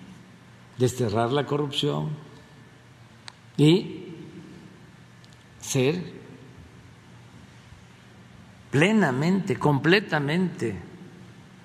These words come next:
absolutamente humanos, que nada humano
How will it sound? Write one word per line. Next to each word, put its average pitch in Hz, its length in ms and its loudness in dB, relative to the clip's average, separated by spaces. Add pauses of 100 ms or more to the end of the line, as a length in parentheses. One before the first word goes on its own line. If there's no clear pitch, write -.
(180)
absolutamente 170 1400 2 (1080)
humanos, 156 960 2 (3750)
que 139 140 0
nada 139 560 2
humano 139 480 4